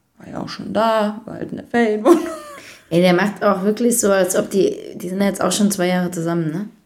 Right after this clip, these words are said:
Speaker 1: Ja.
Speaker 2: Da wird die doch da unten auch ein bisschen Freundeskreis aufgebaut haben oder kennt Leute oder so. Aber er sagt ja, das macht sie nicht oder sie hat keine
Speaker 1: Mhm.
Speaker 2: Freundin irgendwie.
Speaker 1: Ja, ja.
Speaker 2: Ja.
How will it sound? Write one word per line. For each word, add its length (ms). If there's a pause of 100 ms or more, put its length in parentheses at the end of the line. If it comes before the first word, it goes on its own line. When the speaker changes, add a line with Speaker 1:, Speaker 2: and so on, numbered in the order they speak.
(260)
Speaker 1:
Ja. 240
Speaker 2:
Da 160
wird 140
die 80
doch 120
da 160
unten 180
auch 120
ein 80
bisschen 240
Freundeskreis 580
aufgebaut 560
haben 300
oder 160
kennt 260
Leute 400
oder 160
so. 260 (460)
Aber 140
er 80
sagt 240
ja, 40
das 160
macht 200
sie 80
nicht 240
oder 100
sie 140
hat 100
keine 160
Speaker 1:
Mhm. 60
Speaker 2:
Freundin 480
irgendwie. 440
Speaker 1:
Ja, 200
ja. 360 (1300)
Speaker 2:
Ja. 320